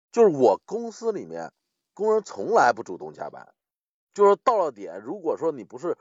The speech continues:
非得就是，哎呀，今天就是最近活儿特别多呀，客户赶得特别多呀，他绝对不会跟你加班，跟他在说好话，叫爷爷，你知道吗？现在不是说，<laughs> 不是说他是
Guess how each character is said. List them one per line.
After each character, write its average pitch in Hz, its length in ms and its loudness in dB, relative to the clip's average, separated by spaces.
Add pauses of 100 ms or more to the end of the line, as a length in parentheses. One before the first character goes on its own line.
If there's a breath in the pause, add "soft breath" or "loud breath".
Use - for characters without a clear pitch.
(140 soft breath)
非 165 200 2
得 107 140 2
就 101 120 -4
是， 104 180 0 (140)
哎 107 140 -12
呀， 95 180 -10
今 110 160 -20
天 101 300 -14
就 101 120 -18
是 95 140 -14
最 113 160 -12
近 104 200 -14
活 - 340 -10
儿 - 20 -10
特 - 160 -10
别 101 140 -6
多 127 240 -2
呀， 101 160 0
客 120 200 -10
户 - 140 -14
赶 64 220 -16
得 85 80 -18
特 117 200 -12
别 92 160 -8
多 98 220 -6
呀， 90 140 -8 (400)
他 175 100 -10
绝 131 180 0
对 156 120 0
不 104 80 -6
会 98 100 -10
跟 95 100 -6
你 80 40 -20
加 78 180 -4
班， 78 180 -14 (600)
跟 165 120 -4
他 190 120 2
在 190 100 -2
说 262 160 0
好 190 220 2
话， 175 240 0
叫 226 180 -4
爷 143 300 2
爷， 226 180 4
你 113 100 -8
知 107 120 -10
道 117 120 0
吗？ 92 220 -6
现 190 100 -10
在 202 200 0 (160)
不 320 80 -8
是 254 320 2
说， 466 180 4
<laughs> 523 720 2
不 466 140 2
是 294 140 0
说 554 260 2
他 294 260 2
是 311 100 -12